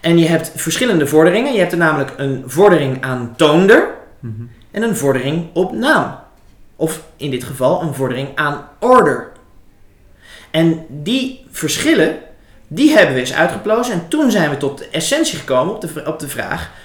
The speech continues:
Speaker 1: "Wat is geld?" En, eh, daar geven we op de negentiende, geven we daar om vijf uur, geven we ook nog een lezing over.
Speaker 2: Mhm.
Speaker 1: Die is bij te wonen. En dan gaan we uitleggen, "Ja, wat is nou geld? Wat is nou geld?"
Speaker 2: Mhm.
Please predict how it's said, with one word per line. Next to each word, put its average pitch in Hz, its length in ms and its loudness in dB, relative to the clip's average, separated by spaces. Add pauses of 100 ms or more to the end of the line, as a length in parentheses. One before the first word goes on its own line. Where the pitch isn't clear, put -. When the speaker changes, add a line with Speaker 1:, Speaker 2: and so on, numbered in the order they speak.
(160)
Speaker 1:
"Wat 123 220 -2
is - 80 -6
geld?" - 460 0 (220)
En, 170 340 2 (380)
eh, 165 100 0
daar 147 280 4
geven 156 200 4
we 156 60 0
op 147 80 0
de 156 60 0
negentiende, 151 460 2
geven 139 220 -2
we 127 60 -8
daar 127 180 -2
om 127 80 -4
vijf 143 240 2
uur, 123 100 -6
geven 131 200 -2
we 139 60 -2
ook 147 80 -2
nog 131 100 -4
een 120 60 -6
lezing 214 380 0
over. 240 360 -2 (180)
Speaker 2:
Mhm. 131 120 -12 (180)
Speaker 1:
Die 127 120 -8
is 113 220 -12
bij 175 300 2
te 247 120 0
wonen. 247 400 0 (480)
En 185 160 2
dan 165 280 4
gaan 139 260 -2
we 151 80 -2
uitleggen, 156 600 0 (680)
"Ja, 170 300 -10
wat 196 180 0
is 190 120 -2
nou 156 180 -2
geld? - 320 -6 (680)
Wat 415 200 -6
is 370 120 0
nou 285 180 2
geld?" 202 320 0 (100)
Speaker 2:
Mhm. 123 80 -12